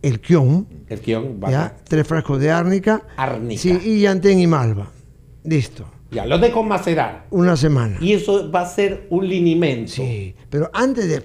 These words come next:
Speaker 1: de la frotación,
Speaker 2: Ya.
Speaker 1: aplicaciones de quión, compresa de quión caliente para abrir los poros.
Speaker 2: Ya.
Speaker 1: Y después de la frotación,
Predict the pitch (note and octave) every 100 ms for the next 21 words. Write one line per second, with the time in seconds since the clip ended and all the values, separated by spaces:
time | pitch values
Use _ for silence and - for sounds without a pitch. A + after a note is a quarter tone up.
0 | - C3+ C3 B2 B2 A#2 A#2+ A2 C3 C#3+
1 | A#2 D3+ - - C#3 B2 D3 D3+ F#3+ F3+
2 | C#3 - - - - F3+ E3 - - -
3 | - C#3+ D3+ E3 D#3+ C3+ D3+ D3+ C#3+ D3+
4 | F3 D#3+ C#3 C#3 C#3+ C#3 A2+ A#2 E2 -
5 | - G#2+ G2 G#2 F#2 F#2+ D3+ D3+ A3 C4+
6 | A#3 F3+ D3+ C#3 C3 C#3+ F3+